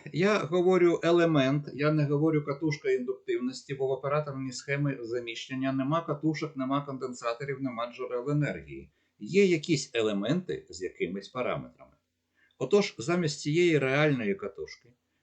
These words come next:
ми в операторній схемі заміщення, е, р-, малюємо ось цей елемент з параметром П Л і послідовно з'єднаний елемент на кшталт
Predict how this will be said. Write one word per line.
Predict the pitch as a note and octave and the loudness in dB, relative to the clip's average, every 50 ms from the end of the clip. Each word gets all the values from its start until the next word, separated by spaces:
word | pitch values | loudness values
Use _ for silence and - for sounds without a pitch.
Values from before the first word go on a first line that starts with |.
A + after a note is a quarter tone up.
| _ - | _ -4
ми | D#3 F3 | -2 0
в | F3+ | 0
операторній | F3+ D#3 F3 D#3 D#3+ D3 - B2+ A#2+ A#2+ A2+ G#2 | 2 2 2 4 4 2 2 0 -2 -4 -4 -6
схемі | - - B2 G2+ F#2+ F#2+ F#2 | -6 -4 -2 -2 0 -2 -2
заміщення, | E2+ G2 F#2+ F#2 F2 E2+ - - - D3+ D3+ D#3 E3 D#3 - _ _ _ _ _ | -2 -2 -2 -2 -2 -4 -6 -6 -4 -2 -2 -2 -2 -4 -10 _ _ _ _ _
е, | - - - - _ _ _ _ B2+ | -14 -14 -14 -14 _ _ _ _ -4
р-, | B2 C3 - - B2 | -2 -2 -2 -2 0
малюємо | C3+ C#3+ D3 C#3+ B2 G#2+ G#2 G#2 G2+ G2 G2 - | 2 2 4 4 4 4 4 2 2 -2 -2 -2
ось | B2 A#2+ - - | -2 -4 -4 -6
цей | - B2+ G#2 F2 - G2 | -2 -2 -2 -2 -2 -2
елемент | F#2+ G2 G#2 G2 G2+ G2 F2+ E2 | -2 0 0 0 0 -2 -2 -4
з | - | -8
параметром | - - G#2 G2 F2+ E2+ E2 E2 - E2 E2 D#2+ - | -6 -2 -2 -2 0 -2 -4 -8 -10 -12 -14 -14 -10
П | - D#2+ D#2 - - | -8 -8 -8 -8 -4
Л | - D3+ F#3 G3 F#3+ - _ _ _ _ | 0 0 0 0 -2 -8 _ _ _ _
і | A#2 | -8
послідовно | - B2 A#2 - - A2+ G2 G#2 A2 F#2+ F2+ F#2 F2+ F2 | -6 -6 -6 -4 -6 -8 -2 2 2 2 2 0 -4 -4
з'єднаний | E2+ F#2 A2+ D3+ E3 E3 E3+ E3 E3 E3 E3+ E3 D#3+ _ _ _ _ _ _ _ | -6 -4 -2 -2 -2 -2 -2 -4 -4 -4 -6 -8 -10 _ _ _ _ _ _ _
елемент | - A2+ A2 A2 A2 C3 D#3+ F3+ F3+ D#3 - | -2 0 0 2 2 0 0 0 -2 -4 -4
на | B2 B2 | -8 -8
кшталт | - - - C3 A2+ G2 F2+ F2+ - - | -8 -6 -2 0 0 0 0 -2 -6 -10